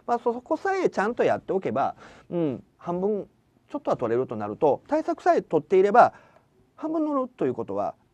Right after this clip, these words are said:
ちょこちょこっと、まあ、あとは、まあ、ちょっと、えー、ね、えー、無責任かもしれませんが、残ってる半分のものを転がしたとしても、五点、六点の上乗せはあるはずですから、結局二十後半ぐらいいくのかなっていう気もあるんですね。これはちょっと蓋を開け-、まだ統計が全く入っておりませんので、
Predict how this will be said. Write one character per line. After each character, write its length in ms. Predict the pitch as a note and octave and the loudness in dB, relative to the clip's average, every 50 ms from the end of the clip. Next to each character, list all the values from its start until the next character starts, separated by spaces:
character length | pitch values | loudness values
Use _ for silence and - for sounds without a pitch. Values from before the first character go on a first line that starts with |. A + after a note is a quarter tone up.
| _ | _
ち 80 | - C4 | -6 0
ょ 20 | |
こ 100 | B3+ E4+ | 0 2
ち 80 | - - | 4 4
ょ 60 | A4+ | 4
こ 80 | D#4+ F#4+ | 6 4
っ 80 | F4+ | 2
と、 160 | - - C3 - | 2 -2 -4 0
ま 120 | F3 F3+ - | 0 -2 2
あ、 80 | - | 2
あ 40 | F#3 | 2
と 120 | - F4+ F4 | 4 8 10
は、 280 | C#4 D3+ A#2 F2+ D2+ _ _ - | 10 10 10 8 2 _ _ -4
ま 120 | F#3 C#3+ | -2 -2
あ、 40 | D3+ | 0
ち 80 | - | 0
ょ 40 | A#3 | 0
っ 40 | G3 | 2
と、 220 | - C#3+ A#2+ - - | 4 2 2 2 0
え 760 | A#2 A#2 A2+ A2 A2 G#2+ G#2+ G#2 G2+ G2 G2 F#2+ F#2 F#2 F2+ G2+ | -2 0 2 2 2 2 2 0 -2 -2 -4 -6 -6 -6 -6 -2
ー、 40 | C#3+ | -2
ね、 160 | D3+ A#2 - - - _ _ _ | -2 -4 -4 -10 -20 _ _ _
え 180 | - G2+ G2+ G2 | -16 -12 -10 -6
ー、 20 | |
無 80 | A#2 C3 | -4 -2
責 180 | F3+ D#3+ D3 | -2 0 -2
任 120 | B2 A#2 A#2+ | -2 -2 0
か 100 | A3+ A#3 | -2 -2
も 100 | E3+ B2 | -2 -2
し 80 | D#3 | -4
れ 60 | C3 | -4
ま 120 | A#2 A2+ G#2+ | -4 -4 -6
せ 80 | C3 | -6
ん 40 | C3 | -6
が、 80 | A#2+ G#2+ | -6 -4
残 180 | C#3 D3+ F3 | -4 -2 -2
っ 60 | E3+ - | -4 -2
て 100 | - F3+ | -2 0
る 180 | F#3 F#3+ D#3+ - | 0 0 0 -2
半 240 | - D#3+ D#3 D#3 | -2 -4 -4 -4
分 80 | E3+ D#3 | -4 -6
の 60 | B2+ | -6
も 120 | A2+ A2+ A#2 | -6 -6 -6
の 80 | A2 | -6
を 20 | G#2 | -4
転 200 | - F3 E3+ E3+ | -2 -2 -2 0
が 100 | F#3 F#3+ | -2 -2
し 40 | |
た 120 | - D3 A2 | -2 -4 -4
と 240 | - _ - C3+ C3 | -4 _ -8 -8 -8
し 80 | - | -6
て 80 | - C4+ | -4 -2
も、 140 | A#3 D3 G#2 | -2 -2 -4
五 220 | F2+ A#2+ F#3 A#3 | -2 -4 -4 -4
点、 180 | - G3 D#3 B2 | -2 -4 -4 -4
六 180 | A#2 B2+ - | -4 -6 -6
点 120 | - E3 G#2+ | -6 -8 -6
の 60 | F#2+ | -4
上 120 | A#2 C#3+ F3 | -4 -2 -2
乗 120 | F#3+ F#3+ | -2 -2
せ 100 | - - | -2 -2
は 160 | D#3+ - - | -2 -2 -2
あ 40 | A2 | -2
る 80 | A#2 A#2 | -4 -2
は 140 | - E3+ | -2 -2
ず 120 | F3+ G#3+ G#3+ | 0 2 4
で 100 | A3 A#3 | 4 2
す 100 | - - | 2 2
か 120 | - C3+ | 2 8
ら、 180 | D3+ C#3+ A2 - - - - - - _ _ | 8 8 8 8 0 -18 -20 -20 -20 _ _
結 180 | - - C#3+ - | -6 -6 -2 -2
局 140 | A3 G#3+ A3 | 0 2 2
二 140 | A#3 C4 B3 | 0 2 0
十 100 | F3+ A#2 | -2 -2
後 180 | - D3 D#3 | 0 -2 -4
半 140 | E3 F#3 F3+ | -2 -2 -4
ぐ 80 | G3 D#3 | -4 -6
ら 60 | - | -6
い 40 | - _ - | -8 _ -10
い 80 | - F#3+ | -10 -10
く 160 | - - D#4+ | 0 2 2
の 100 | E4 C4+ | 4 4
か 140 | - - A2+ | 2 0 -4
な 140 | A2+ F3 A#3 | 2 2 2
っ 60 | A#3 | 2
て 240 | - _ _ - A3 | 0 _ _ -2 2
い 60 | F3 | 4
う 140 | E3 D#3+ D#3 | 6 4 4
気 200 | - _ - F4+ | 0 _ -2 -2
も 140 | F4+ E4 E3 | 2 2 2
あ 60 | G#2+ | 0
る 80 | G#2+ | 0
ん 60 | G2+ E2+ | -4 -10
で 60 | D2 | -12
す 60 | - | -10
ね。 180 | C3 C3 C3 B2+ - - - | -6 -6 -6 -6 -8 -16 0
こ 80 | - C#4 | 4 4
れ 40 | D4 | 4
は 80 | C#4+ | 6
ち 80 | - F4+ | 4 -2
ょ 20 | |
っ 20 | D4 | 0
と 80 | A3 D#3+ | 0 -2
蓋 240 | - - G3 G3 | 0 4 4 4
を 120 | G3 F#3 - | 4 4 2
開 120 | - E3 D3+ | -2 -4 -6
け-、 60 | D3 | -4
ま 140 | C3+ D#3+ G3 | 0 2 2
だ 140 | G#3+ G3+ - - | 2 2 -2 0
統 140 | B3+ B3+ B3 | 0 2 2
計 80 | C4 | 2
が 100 | B3+ B3 | -2 -2
全 260 | F3+ B2+ - - F3 F3 | -2 -4 -2 -2 -4 -4
く 60 | - | -4
入 80 | A#2 | -10
っ 40 | F#2+ | -10
て 100 | - A2 | -6 -6
お 40 | G2 | -6
り 40 | G#2 | -6
ま 140 | G2 G2+ A2 | -8 -10 -10
せ 80 | A#2+ A2 | -10 -10
ん 60 | G#2+ | -10
の 100 | G2+ G2 | -6 -2
で、 220 | C3+ C#3 A#2 - | 0 0 0 0